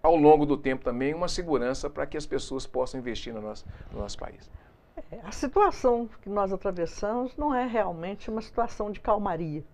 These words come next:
Speaker 2: Nós temos instabilidade no legislativo, nós temos instabilidade no executivo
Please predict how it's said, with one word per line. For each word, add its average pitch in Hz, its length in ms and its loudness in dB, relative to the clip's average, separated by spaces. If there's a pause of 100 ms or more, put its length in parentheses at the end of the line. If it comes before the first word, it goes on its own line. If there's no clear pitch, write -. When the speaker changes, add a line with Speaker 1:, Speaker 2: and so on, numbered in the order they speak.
(800)
Speaker 2:
Nós 180 220 0
temos 202 580 -2
instabilidade 180 1080 2
no 160 360 -2 (720)
legislativo, 196 1080 4
nós 170 280 -2
temos 190 340 0
instabilidade 170 960 2
no 180 360 6
executivo 226 920 4